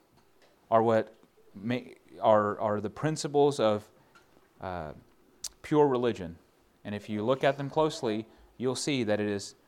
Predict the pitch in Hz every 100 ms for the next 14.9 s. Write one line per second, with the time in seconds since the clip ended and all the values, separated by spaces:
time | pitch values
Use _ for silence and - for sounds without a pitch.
0 | _ - 92 110 127 127 120 113 113 107
1 | 104 - 113 - 120 113 - 107 113 95
2 | 85 92 92 _ _ _ _ - 90 87
3 | 127 127 131 123 - 110 110 107 110 104
4 | 101 98 107 101 87 82 90 - 104 110
5 | 107 104 107 - 104 98 90 - - _
6 | _ _ _ _ _ _ 95 - 117 117
7 | 117 107 98 - 117 120 110 - 82 80
8 | - _ _ _ _ - 95 - 131 120
9 | 113 107 113 104 113 104 92 78 - 101
10 | 90 87 82 87 _ _ _ _ _ -
11 | 123 127 117 110 113 113 107 104 104 98
12 | 92 92 87 80 76 - _ _ _ _
13 | _ _ _ _ _ 107 101 113 113 113
14 | 110 104 104 110 101 98 95 92 85